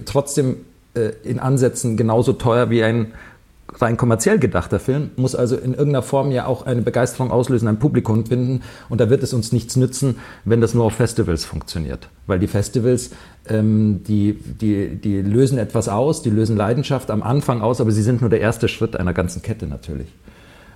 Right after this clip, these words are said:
Ähm, was die roten Teppich und die Stars anbelangt, da würde ich gerne, ich weiß nicht, wie siehst du's denn, Julia? Also ich meine, du redest jetzt nun mit, mit, äh, Leuten und,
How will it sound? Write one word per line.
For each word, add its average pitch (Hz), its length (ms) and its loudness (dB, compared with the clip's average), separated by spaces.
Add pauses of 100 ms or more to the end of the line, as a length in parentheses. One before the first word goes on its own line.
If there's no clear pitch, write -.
(120)
Ähm, 123 760 2 (580)
was 123 720 0 (360)
die 107 440 0 (600)
roten 120 460 0
Teppich 151 400 2
und 101 140 2
die 175 60 4
Stars 175 460 2
anbelangt, 92 800 -2 (880)
da 107 200 0 (160)
würde 113 220 0
ich - 160 -4
gerne, 120 240 2
ich 110 100 0
weiß 131 220 2
nicht, 117 140 2
wie 117 80 4
siehst 120 280 2
du's 214 260 2
denn, 107 300 4
Julia? 104 440 4
Also 120 220 2
ich 110 120 0
meine, 127 200 2 (280)
du 131 300 2
redest 170 320 4
jetzt 143 200 2
nun 139 160 6
mit, 135 380 0
mit, - 280 2 (140)
äh, 127 180 4 (180)
Leuten 147 640 4
und, 113 280 -2